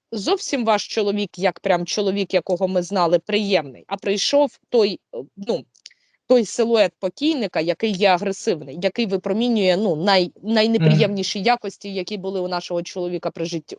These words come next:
Speaker 1: От, от такі моменти. Тому кішка може отак от реагувати.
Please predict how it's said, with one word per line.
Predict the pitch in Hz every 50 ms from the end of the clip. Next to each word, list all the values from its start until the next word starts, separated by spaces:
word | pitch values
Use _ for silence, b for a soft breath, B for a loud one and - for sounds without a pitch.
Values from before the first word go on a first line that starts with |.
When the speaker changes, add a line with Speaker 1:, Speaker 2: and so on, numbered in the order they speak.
| _ _
Speaker 1:
От, | 185 196 190 190 -
от | 208 214 -
такі | 247 220 - 247 226
моменти. | 196 175 156 147 131 - - - -
Тому | - 190 208 208
кішка | - - 277 - - - 190
може | 196 202 190 202
отак | 180 - 180 175 -
от | 180 -
реагувати. | 175 175 165 151 160 175 151 143 - - _